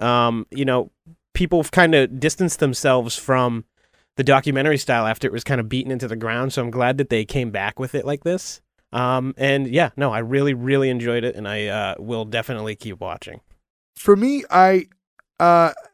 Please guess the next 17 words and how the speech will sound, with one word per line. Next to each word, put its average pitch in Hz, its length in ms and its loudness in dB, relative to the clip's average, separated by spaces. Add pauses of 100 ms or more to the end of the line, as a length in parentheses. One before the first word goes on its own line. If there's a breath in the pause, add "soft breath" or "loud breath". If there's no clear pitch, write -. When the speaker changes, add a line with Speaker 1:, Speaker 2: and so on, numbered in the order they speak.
(360)
Speaker 2:
I 190 80 4
tend 277 280 6
to 311 100 6
not 220 420 4 (680)
dig 190 240 10
a 185 60 6
lot 160 400 6
of, 147 340 2 (100)
um, 143 680 -2
vampire-y 151 720 0
stuff. 147 580 -2 (160)
A 147 80 -2
lot 156 220 2
of 156 60 2
that 156 240 0
isn't 156 400 -2
my, 147 800 0